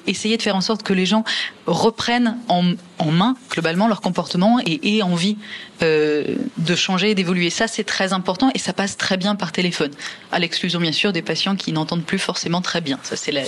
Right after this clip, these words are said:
la limite du téléphone, mais c'est la seule. Et tous les patients sont loin d'être, euh, d'être dans ce domaine-là. Et surtout, on parle du digital, effectivement. Euh,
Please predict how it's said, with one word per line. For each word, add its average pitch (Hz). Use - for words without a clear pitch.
la 170
limite 220
du 196
téléphone, 277
mais 226
c'est -
la 208
seule. 160
Et 160
tous -
les 196
patients 165
sont 170
loin 175
d'être, 160
euh, 143
d'être -
dans 170
ce 156
domaine-là. 170
Et 220
surtout, 233
on 170
parle 202
du 165
digital, 175
effectivement. 170
Euh, 135